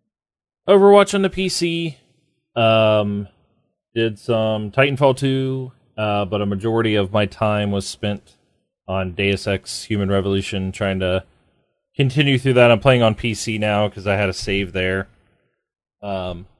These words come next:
but I'm going through it to prepare myself possibly for the new game at some point in time. So I wanna beat this one before I play the new one.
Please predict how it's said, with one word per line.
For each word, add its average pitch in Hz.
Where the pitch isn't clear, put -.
but 98
I'm 101
going 98
through 95
it 92
to 90
prepare 98
myself 92
possibly 90
for 90
the 87
new 90
game 87
at -
some 80
point -
in -
time. 80
So 80
I 98
wanna 101
beat 90
this 92
one 95
before 90
I 87
play 87
the 87
new 82
one. 58